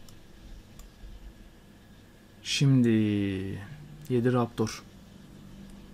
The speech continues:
Yedi raptor. Abi hiç geçmedi. Çok büyük şanssızlık ya.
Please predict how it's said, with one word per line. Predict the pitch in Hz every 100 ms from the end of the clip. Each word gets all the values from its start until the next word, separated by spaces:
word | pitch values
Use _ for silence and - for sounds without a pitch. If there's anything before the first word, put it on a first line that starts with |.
| - - - - - - - - - -
Yedi | 120 123
raptor. | 120 117 139 135 135 139 135 - - - - - - - - - - - - - - - - - - - - - -
Abi | 120 123
hiç | 135 -
geçmedi. | 139 135 127
Çok | 123 131 -
büyük | 139 135
şanssızlık | 139 127 120 123 117 110
ya. | 110 107